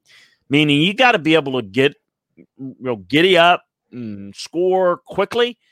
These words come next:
and you need to be able to throttle it down with a lead and be able to run power and force defenders in the box, to force a loaded box.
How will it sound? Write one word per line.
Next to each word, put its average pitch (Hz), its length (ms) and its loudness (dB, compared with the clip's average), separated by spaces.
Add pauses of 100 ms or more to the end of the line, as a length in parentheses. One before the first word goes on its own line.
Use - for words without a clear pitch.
(500)
and 123 280 -4
you 139 120 -6
need 190 280 -6
to 214 80 -4
be 175 140 -4
able 147 260 2
to - 60 -14
throttle 135 380 2
it 107 120 -10
down 117 440 -4
with 110 160 -2
a 104 60 -6
lead 95 560 -8
and 110 180 -10
be 113 100 -2
able 107 200 -4
to 101 80 -4
run 117 380 -2
power 107 600 0 (500)
and 117 220 -4
force 170 560 -2
defenders 147 720 0
in 139 140 0
the 143 80 0
box, 107 380 -2
to 110 80 -8
force 160 340 0
a 147 60 0
loaded 123 360 0
box. 107 320 0